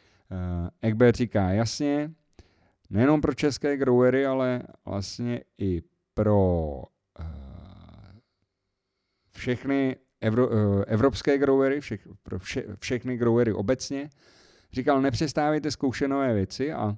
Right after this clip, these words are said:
jestli pěstujete rostliny pro sebe nebo pro svoje přátele, tak myslí, že organická hnojiva jsou tou nejlepší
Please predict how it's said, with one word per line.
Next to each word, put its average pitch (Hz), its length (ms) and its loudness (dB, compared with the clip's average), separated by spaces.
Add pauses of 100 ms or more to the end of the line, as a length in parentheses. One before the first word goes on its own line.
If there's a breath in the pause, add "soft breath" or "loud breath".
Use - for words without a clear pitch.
(280)
jestli 120 320 0
pěstujete 147 540 0
rostliny 127 800 0 (120)
pro 156 160 0
sebe 131 340 -2
nebo 127 180 0
pro 120 140 -4
svoje 120 240 0
přátele, 107 720 -4 (640 soft breath)
tak 110 140 2
myslí, 131 560 0
že 120 180 2 (140)
organická 143 640 0
hnojiva 117 380 2
jsou 113 220 -2
tou 110 360 0 (320)
nejlepší 113 920 0